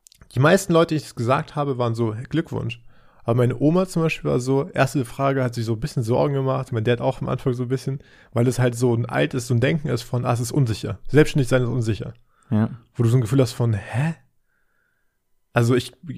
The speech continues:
Speaker 1: ich embrace dann dadurch echt Unsicherheit und sage, ich, also minimiere mein Risiko.
Speaker 2: Ja.
Speaker 1: Aber das Gefühl von, es ist nicht safe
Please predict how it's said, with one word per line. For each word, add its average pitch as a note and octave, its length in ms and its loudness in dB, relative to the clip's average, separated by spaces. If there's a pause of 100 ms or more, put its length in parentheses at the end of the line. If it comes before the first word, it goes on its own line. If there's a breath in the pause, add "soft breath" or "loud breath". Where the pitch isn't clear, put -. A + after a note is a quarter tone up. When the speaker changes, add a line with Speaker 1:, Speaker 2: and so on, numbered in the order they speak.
Speaker 1:
ich - 160 -14 (100)
embrace C3+ 540 6
dann A2 300 0
dadurch G#2+ 240 0
echt A2 180 -6
Unsicherheit A2+ 720 -2 (540 soft breath)
und A#2+ 140 0
sage, C3 380 2
ich, A#2 240 -6 (380)
also A2+ 160 -6
minimiere B2+ 480 2
mein A2+ 140 -2
Risiko. C#3+ 680 -4 (160)
Speaker 2:
Ja. A2+ 160 2 (500 loud breath)
Speaker 1:
Aber A#2 280 2
das A#2 240 -6
Gefühl C#3 340 -4
von, A#2 320 -2
es G#2+ 140 -6
ist - 120 -6
nicht A#2 400 0
safe B2 540 0